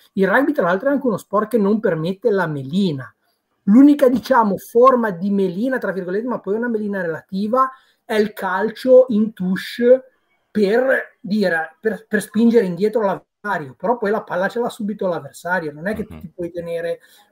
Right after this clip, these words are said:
Speaker 1: fare il passaggio, il calcio come era prima, che il portiere prendeva la palla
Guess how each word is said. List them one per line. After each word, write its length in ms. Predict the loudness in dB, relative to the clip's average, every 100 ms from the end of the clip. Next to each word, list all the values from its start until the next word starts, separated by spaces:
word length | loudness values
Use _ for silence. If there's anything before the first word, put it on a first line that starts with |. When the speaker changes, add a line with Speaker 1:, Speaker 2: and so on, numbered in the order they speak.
| 0
Speaker 1:
fare 180 | 2 2
il 120 | 0
passaggio, 520 | -4 -6 -2 -2 -2
il 80 | -2
calcio 300 | -2 0 0
come 220 | 0 2
era 120 | 0
prima, 300 | -4 -4 -2
che 80 | -2
il 80 | -6
portiere 440 | -8 -6 0 0 0
prendeva 420 | -2 -2 -2 -2
la 120 | -6
palla 420 | -12 -6 -2 -2